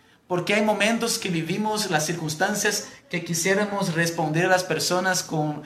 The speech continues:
una actitud negativa, porque estamos pasando un momento difícil, nos llaman por teléfono y nos preguntan,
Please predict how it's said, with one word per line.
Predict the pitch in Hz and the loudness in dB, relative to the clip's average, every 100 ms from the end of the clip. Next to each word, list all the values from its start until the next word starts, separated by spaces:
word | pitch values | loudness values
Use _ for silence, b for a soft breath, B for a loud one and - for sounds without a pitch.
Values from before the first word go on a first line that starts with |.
| B - | B -6
una | 175 | 0
actitud | 175 - 180 | 0 0 0
negativa, | 170 151 - 202 202 185 165 | 2 2 0 -2 2 2 2
porque | 156 151 156 | -2 -2 -2
estamos | 151 170 170 | 0 0 0
pasando | 160 175 170 | 0 0 0
un | |
momento | 156 165 | 0 0
difícil, | 131 135 202 196 202 180 B B 160 | -2 -4 -2 -2 -2 -4 B B -2
nos | 160 156 | -2 2
llaman | 185 190 | 2 4
por | 185 - | 2 2
teléfono | 160 170 190 190 | 4 6 6 4
y | |
nos | 175 | 0
preguntan, | 170 160 202 175 156 - | 2 2 2 0 -2 -8